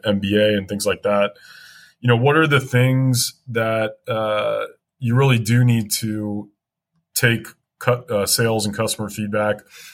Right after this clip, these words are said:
and then put back out into the market? So don't be too reactive is, is the underlying thing there. You know, take the feedback, do your due diligence, um, aggregate some data from institutions like us and others, um, to help make an informed,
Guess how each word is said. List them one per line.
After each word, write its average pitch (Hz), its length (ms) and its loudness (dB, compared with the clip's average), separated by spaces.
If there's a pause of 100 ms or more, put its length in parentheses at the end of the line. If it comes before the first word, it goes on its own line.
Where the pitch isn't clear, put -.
(240)
and 107 100 0
then 107 140 2
put 104 240 0
back 101 260 2 (180)
out 101 200 0
into 98 160 -10
the 98 80 -14
market? 90 400 -12
So - 100 -2
don't 143 180 2
be 147 120 2
too 123 220 2
reactive 101 500 0
is, 95 400 -6
is 101 160 -12
the 101 120 -6
underlying 98 500 -6
thing 104 200 -8
there. 117 280 -6 (560)
You 104 80 0
know, 104 60 4
take 131 260 2
the 135 80 2
feedback, 117 680 2 (220)
do 117 120 2
your 113 180 2
due 107 140 0
diligence, 107 800 -2 (440)
um, 101 360 -4
aggregate 110 520 2
some 101 160 -2
data 107 280 0
from 101 500 -2 (120)
institutions 104 560 -4
like 101 180 0
us 104 280 2
and 101 80 -2
others, 101 500 -2 (440)
um, 98 160 0
to 101 140 4
help 104 180 2
make 101 220 2
an 101 80 -6
informed, 95 580 -6